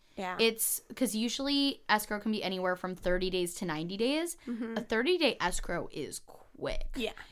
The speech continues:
Speaker 2: It was like your litigation period and the disclosures and everything is, like, two or three day chunks. Whereas
Speaker 1: Mm-hmm.
Speaker 2: sometimes you need, like, a week to
Speaker 1: Yeah.
Speaker 2: figure those things out. And, and Steven really took the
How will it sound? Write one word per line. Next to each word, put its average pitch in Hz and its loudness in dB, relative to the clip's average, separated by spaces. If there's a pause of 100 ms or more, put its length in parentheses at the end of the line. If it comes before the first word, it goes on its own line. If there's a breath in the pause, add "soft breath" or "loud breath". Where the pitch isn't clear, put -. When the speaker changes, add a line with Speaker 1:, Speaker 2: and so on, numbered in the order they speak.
Speaker 2:
It 233 6
was 294 4
like 233 6
your 202 2
litigation 220 2
period 226 -2
and 170 -4
the 147 -6
disclosures 220 -2
and 185 -4
everything 202 0
is, 190 -2
like, 185 0 (240 soft breath)
two 247 2
or 233 4
three 220 2
day 185 8
chunks. 180 2 (200 loud breath)
Whereas 233 8
Speaker 1:
Mm-hmm. 226 0
Speaker 2:
sometimes 339 2
you 294 6
need, 254 4
like, 190 0 (160)
a 202 2
week - -8 (320)
to 226 2
Speaker 1:
Yeah. 220 0
Speaker 2:
figure 196 2
those 190 2
things 185 -2
out. 160 2
And, 185 -2 (460 loud breath)
and 185 2
Steven 233 2
really 180 2
took 175 -4
the 160 0